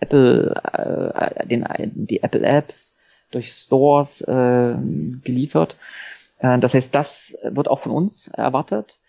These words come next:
Ähm, dabei aber trotzdem agil und flexibel zu bre-, bleiben, natürlich nach wie vor extrem, äh, reichhaltig, äh, Funktionen,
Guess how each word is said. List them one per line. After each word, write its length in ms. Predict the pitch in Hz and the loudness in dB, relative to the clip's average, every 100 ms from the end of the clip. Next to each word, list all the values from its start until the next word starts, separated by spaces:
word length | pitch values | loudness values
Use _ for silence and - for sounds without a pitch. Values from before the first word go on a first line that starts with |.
| _ - _ - | _ -20 _ -4
Ähm, 480 | 127 127 131 131 - _ _ - _ _ - | 0 0 -2 -6 -10 _ _ -20 _ _ -2
dabei 220 | 131 147 | 0 2
aber 160 | 139 131 | 2 2
trotzdem 560 | - - - 165 165 | 0 -2 -2 0 0
agil 420 | - 127 143 160 | -2 -4 2 2
und 80 | 151 | 2
flexibel 520 | - 117 - 147 190 | -2 -4 -2 -2 -2
zu 140 | - 180 | -4 -10
bre-, 340 | - - - | -12 -10 -8
bleiben, 680 | - 139 160 - 180 185 190 _ - - - | -4 0 0 0 -2 -2 -4 _ -20 -20 -18
natürlich 460 | - 127 - 156 147 | -4 -4 0 0 0
nach 300 | 139 151 - | 0 0 0
wie 80 | 165 | -4
vor 560 | - 151 151 147 - - - | 2 4 4 4 0 -6 -8
extrem, 800 | - - - 135 170 175 160 - | -8 -8 -2 2 2 0 -2 -6
äh, 20 | |
reichhaltig, 1000 | - - - 113 175 - 156 151 151 - | -12 -12 -2 0 0 0 0 0 -6 -6
äh, 140 | 139 135 | -6 -2
Funktionen, 720 | 143 - - 143 180 180 | -2 0 2 4 4 2